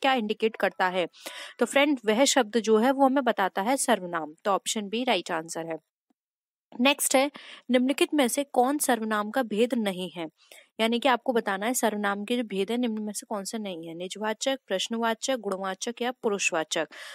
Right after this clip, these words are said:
तो फ्रेंड्स, इसका जो राइट आंसर होगा वो होगा हमारा ऑप्शन नंबर सी, गुणवाचक, स-,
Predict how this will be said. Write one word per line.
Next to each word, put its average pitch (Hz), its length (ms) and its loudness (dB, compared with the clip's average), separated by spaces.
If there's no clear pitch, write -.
तो 220 60 -2
फ्रेंड्स, 254 340 0
इसका - 240 4
जो 196 100 4
राइट 208 220 4
आंसर 254 340 4
होगा 254 320 6
वो 233 220 4
होगा 254 240 6
हमारा 233 260 6
ऑप्शन 220 300 0
नंबर 196 300 0
सी, 269 300 0
गुणवाचक, 208 640 2
स-, 190 360 -2